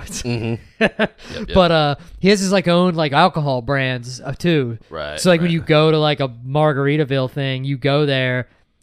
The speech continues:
Speaker 1: and it's all Margaritaville brand liquor.
Speaker 2: Yep.
Speaker 1: So it's like he's just getting every fucking penny out of you.
Speaker 2: <laughs>
Speaker 1: It's like, a guy, I don't know what his net worth was, but it had to be astronomical.
Speaker 2: <laughs>
Speaker 1: But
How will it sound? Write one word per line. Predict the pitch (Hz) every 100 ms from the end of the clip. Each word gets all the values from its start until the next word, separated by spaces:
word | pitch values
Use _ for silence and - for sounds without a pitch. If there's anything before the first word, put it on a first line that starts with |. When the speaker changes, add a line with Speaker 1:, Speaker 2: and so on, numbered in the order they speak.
| _
Speaker 1:
and | 175
it's | 165 175
all | 170 165
Margaritaville | 151 156 139 139 147 147 127 147 135 110
brand | 120 135 135 139 135 123 135 _ _ _ -
liquor. | 156 151 156 156 151 -
Speaker 2:
Yep. | 87 87 -
Speaker 1:
So | - 180
it's | 165 180
like | 165
he's | 180 175
just | 170 123
getting | 151 170 165 147
every | 139 147 131 156 147
fucking | - 151 151 127
penny | - 143 139 123
out | 117 131 120
of | 110
you. | 110 107 - -
Speaker 2:
<laughs> | -
Speaker 1:
It's | 147 -
like, | 143 131
a | 139
guy, | 135 151 160 151
I |
don't | 175
know | 151
what | 139 147
his | 139
net | 117 143
worth | 131 123 123
was, | 120 113
but | 123
it | 123
had | 143 135
to |
be | 131
astronomical. | 123 123 - 131 120 123 123 107 107 - - - - -
Speaker 2:
<laughs> | _ _ _ _
Speaker 1:
But | 147 123 117